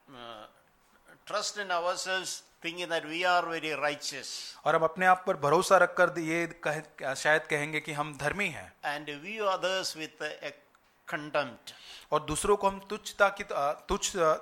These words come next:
Speaker 2: तरीके से देखेंगे।
Speaker 1: Even, even if we are not speaking directly, we can inside, we can view others with a contempt.
Speaker 2: और हम शायद उनको मुंह से नहीं कहेंगे, लेकिन हमारे अंदर हम उन लोगों को तुच्छ जानेंगे।
Speaker 1: Second speaking, not seeing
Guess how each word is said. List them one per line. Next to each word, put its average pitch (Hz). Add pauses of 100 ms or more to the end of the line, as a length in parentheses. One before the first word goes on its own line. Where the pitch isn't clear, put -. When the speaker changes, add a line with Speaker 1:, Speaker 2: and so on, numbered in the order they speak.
Speaker 2:
तरीके 151
से 151
देखेंगे। 120
Speaker 1:
Even, 185
even 214
if 202
we 202
are 196
not 208
speaking 190
directly, 185
we 180
can 190
inside, 202
we 202
can 190
view 180
others 180
with 165
a 156 (140)
contempt. 143 (340)
Speaker 2:
और 156
हम 196
शायद 202
उनको 190
मुंह 156
से 226
नहीं 190
कहेंगे, 180
लेकिन 180
हमारे 180
अंदर 180
हम 180
उन 185
लोगों 170
को 180
तुच्छ 165
जानेंगे। 120
Speaker 1:
Second 214
speaking, 208
not 214
seeing 214